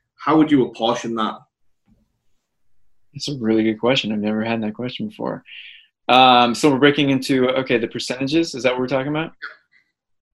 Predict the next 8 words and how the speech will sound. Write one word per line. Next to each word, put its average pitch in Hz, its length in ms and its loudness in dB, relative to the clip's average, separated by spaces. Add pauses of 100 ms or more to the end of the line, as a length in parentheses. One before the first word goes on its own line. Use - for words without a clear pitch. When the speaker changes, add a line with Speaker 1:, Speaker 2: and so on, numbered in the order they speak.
(160)
Speaker 2:
Okay. 127 500 0 (160)
I 123 140 2
think 139 440 -2
that 127 100 0
I 123 120 6
would 123 180 0
say, 113 600 0 (680)
wow. - 280 -6